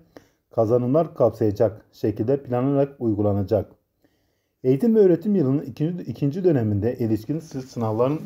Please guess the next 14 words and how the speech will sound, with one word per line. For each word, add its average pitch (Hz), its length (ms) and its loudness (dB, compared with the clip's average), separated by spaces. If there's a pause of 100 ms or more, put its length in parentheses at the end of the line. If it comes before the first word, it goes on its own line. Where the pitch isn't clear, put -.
yapılacağı 113 720 2 (680)
yirmi 110 240 -2
dört 196 160 4
Mayıs, 135 340 0 (100)
on 160 160 0
sekiz 113 360 -2
Haziran 113 480 2 (320)
iki 156 260 0
bin 165 120 0
yirmi 120 260 -2
bir 156 260 0
tarihleri 110 480 2
arasında 110 760 0 (580)
farklı 185 480 4